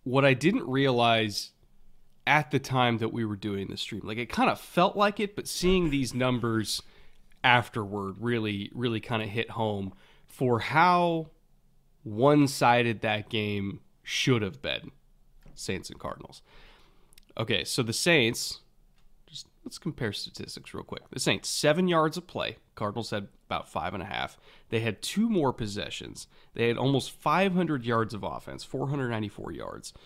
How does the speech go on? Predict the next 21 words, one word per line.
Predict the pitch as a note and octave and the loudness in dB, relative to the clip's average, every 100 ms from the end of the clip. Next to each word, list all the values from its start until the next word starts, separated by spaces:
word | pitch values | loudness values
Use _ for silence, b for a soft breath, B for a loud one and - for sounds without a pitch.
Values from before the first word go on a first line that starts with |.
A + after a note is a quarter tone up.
| B B B | B B B
Uh, | F2+ F2 E2+ | -4 -2 -2
they | G#2+ A2 | -2 -4
put | G#2 B2 | 0 0
up | A2 - | 0 -4
four | - F3+ F3 F3+ | -6 0 2 2
hundred | E3+ D3 B2+ | 0 0 -2
yards | A#2 G2+ G2 | -2 -2 -4
passing. | - D#2+ D2 - C2+ B1+ - b b b b - | -6 -4 -4 -4 -10 -10 -14 b b b b 0
Andy | C#3+ F#3+ E3+ | 2 2 4
Dalton | C3 A#2+ A2+ A2+ A2 _ _ _ _ - - | 4 4 2 0 -4 _ _ _ _ -20 -8
actually | A#2 E3+ D3 C#3 A#2+ | 2 2 4 2 0
had | A2 B2 A2+ G2+ _ - - | 4 4 4 0 _ -16 0
kind | C3 D3 | 2 4
of | G#2+ | 2
a | |
monster | G2 A2 A2+ G#2+ G2 | -2 0 0 -2 -10
game | G2 G#2+ G#2 - | -4 -2 -2 -6
statistically, | - - E3 F3 G#2 - D#2 C#2 - b b - | -14 -4 -2 -2 -4 -12 -10 -10 -12 b b 2
but | C4+ F3+ - - b b b b _ _ _ | 6 6 4 -4 b b b b _ _ _
three | - - G3 | -8 0 2
turnovers, | - D3 A#2 G#2+ G#2+ D#3+ - - | 4 2 4 2 0 -2 -4 -12